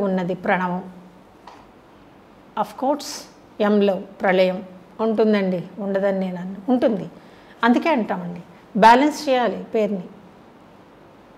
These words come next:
మనం ఏ లెటర్ అయితే ఇవ్వాలని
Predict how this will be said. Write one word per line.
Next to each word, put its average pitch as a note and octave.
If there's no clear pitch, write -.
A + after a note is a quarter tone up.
మనం G#3
ఏ B3+
లెటర్ B3+
అయితే C4
ఇవ్వాలని B3